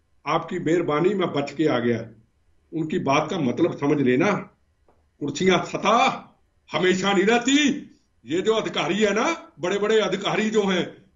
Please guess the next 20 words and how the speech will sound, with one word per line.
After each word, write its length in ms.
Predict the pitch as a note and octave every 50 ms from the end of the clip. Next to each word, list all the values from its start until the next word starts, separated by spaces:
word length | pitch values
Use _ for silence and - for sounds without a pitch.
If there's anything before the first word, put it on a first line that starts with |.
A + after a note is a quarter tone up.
| _ _ D3+
ये 120 | G#3 A#3+
गुलाम 440 | - - D#3+ F3+ F3+ F#3+ G#3 A3+ A3
होते 280 | F#3 F3 F3 E3+ - A#3
हैं 80 | C4+
हमारे 520 | C#4 C4 A#3 A#3 A#3 A#3+ B3 C4 C4 B3 G3
पॉलिटिशियनों 840 | - - - - _ - G#3 G#3+ A3 A3 - A3+ - A3+ A3+ A3+
के 120 | A3+ A3+ A#3+
अच्छी 260 | A3+ - - - A#3+
कुर्सियां 440 | A#3 - G3+ F3+ F#3+ G3+ A3 A3+ A3+
पाने 280 | A3+ G#3+ A3 G3 G3
के 100 | - G#3
लिए। 360 | A3 F#3 F#3 F3+ D#3 - - - - _ _ _ _ _ _ -
वो 140 | D#3 G3 G#3
बेचारों 400 | E3+ F3+ F#3 G3 F#3 G3 G#3+ G#3+
को 140 | G#3 G#3 F#3+
अकेला 340 | - G3+ G3 G#3 G#3+ G#3+
छोड़ 280 | G#3 G#3 - E3 E3+ F3
दिया 220 | E3+ G#3 G#3+ A3
जाता 500 | G#3 G3 G3 G3 F#3+ A3 A3 G#3 A3 B3+
है 140 | C#4 B3 -